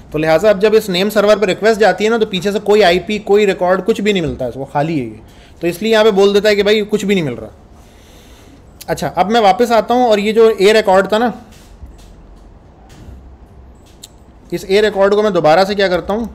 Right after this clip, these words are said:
वहाँ पे ऐड करता हूँ। अच्छा, यहाँ पे दोबारा से ऐड करने से पहले, अच्छा ये खुद ही से आ रहा है यहाँ पे, ठीक है, इसको दोबारा save करूँगा तो ये save हो जाएगा, ठीक है। तो सिक्स हंड्रेड सेकंड is the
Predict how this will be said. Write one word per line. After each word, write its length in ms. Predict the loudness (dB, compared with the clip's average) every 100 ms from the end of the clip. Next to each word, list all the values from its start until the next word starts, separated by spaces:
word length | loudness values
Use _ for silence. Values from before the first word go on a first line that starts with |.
| -12
वहाँ 200 | -6 -4
पे 100 | -4
ऐड 280 | -2 0 -2
करता 260 | -6 -12 -16
हूँ। 140 | -20 -20 -20 -20 -20 -20 -20 -20 -20 -20 -20 -20 -20 -20 -12
अच्छा, 140 | -8 -4
यहाँ 220 | -2 0
पे 80 | 0
दोबारा 320 | 2 4 4
से 140 | 4 2
ऐड 180 | 2 2
करने 240 | 0 0
से 100 | -2
पहले, 300 | 0 2 2
अच्छा 1160 | 0 -4 -16 -20 -20 -20 -20 -20 -20 -20 -14 -8
ये 80 | -6
खुद 160 | -4 -4
ही 80 |
से 100 | -4
आ 100 | -6 -6
रहा 100 | -10
है 60 |
यहाँ 120 | -14
पे, 100 | -18 -20 -18
ठीक 120 | -10 -8
है, 60 |
इसको 140 | -6 -4
दोबारा 280 | 0 0 0
save 200 | -4 -4
करूँगा 260 | -6 -4 -4
तो 80 | -4
ये 220 | -8 -10 -12
save 220 | -10 -10
हो 80 | -10
जाएगा, 300 | -14 -16 -20 -20 -20 -20 -20 -20 -20 -20 -20 -20 -20 -20 -20 -20 -20 -10 -4
ठीक 100 | 0
है। 60 |
तो 80 | 0
सिक्स 260 | 0 -2 -2
हंड्रेड 300 | -2 0 -2
सेकंड 320 | -2 0 -2
is 100 | 0
the 120 | 0